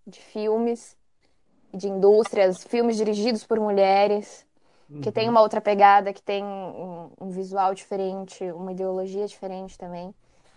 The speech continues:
Speaker 2: Uhum.
Speaker 1: Então, eu acho que é muito importante a gente ter falado sobre isso e ter se colocado dessa forma. A gente também toma muito cuidado pra pesquisar a indústria e pra ter mulheres na equipe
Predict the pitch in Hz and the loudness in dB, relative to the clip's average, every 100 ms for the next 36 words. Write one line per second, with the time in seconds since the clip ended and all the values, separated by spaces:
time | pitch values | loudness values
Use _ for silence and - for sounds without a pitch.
0 | _ _ _ 117 202 208 - 220 220 226 | _ _ _ -16 -14 -10 -2 0 0 0
1 | 226 226 220 233 226 - 254 240 240 254 | -2 -2 0 4 4 4 2 2 0 -2
2 | 285 285 277 262 233 220 220 - 220 220 | -2 -2 0 -2 -2 -4 -4 -6 -6 0
3 | 208 202 202 - 208 214 202 185 185 - | 2 2 0 -6 -6 -4 -4 -4 -8 -10
4 | 190 190 190 202 196 196 196 190 208 202 | -6 -8 -8 -10 -8 -6 -4 -4 -6 -6
5 | 190 180 180 180 _ _ _ _ - _ | -4 -4 -4 -12 _ _ _ _ -20 _
6 | - 202 202 233 226 226 _ - 214 220 | -6 -4 -4 -4 -2 -4 _ -8 -2 0
7 | 220 220 240 - 262 226 220 226 214 202 | 0 0 -2 -2 4 6 6 4 0 -8
8 | - 208 196 185 _ 214 202 - 208 196 | -4 -4 -2 -6 _ -10 -10 -10 -6 0
9 | 202 220 226 214 196 202 202 214 214 - | 4 4 2 0 -6 -6 -6 -6 -10 -14
10 | - 202 196 185 180 208 196 208 208 214 | -12 -4 -2 -2 -4 -8 -8 -8 -6 -8
11 | 214 208 208 208 208 240 226 214 196 202 | -8 -6 -2 2 4 2 -2 -4 -6 -6
12 | - 208 208 - 214 | -8 -8 -8 -10 -12